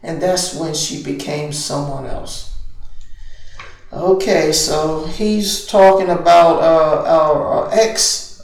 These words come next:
that he, that how they broke up, and in this chapter two. Let me read another part about the condition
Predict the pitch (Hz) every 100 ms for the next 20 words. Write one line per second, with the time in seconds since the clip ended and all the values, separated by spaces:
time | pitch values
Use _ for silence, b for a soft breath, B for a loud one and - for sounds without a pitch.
0 | - 165 170 185 175 165 151 - - 160
1 | 160 180 180 175 175 165 175 185 175 180
2 | 180 156 - 160 151 143 143 143 - -
3 | 180 165 175 175 - - 175 170 - 156
4 | 151 - 202 - - - - b b b
5 | b b b - 185 185 175 165 160 151
6 | 147 175 190 185 - - - 151 147 -
7 | - 147 147 147 - 147 147 170 160 -
8 | - - -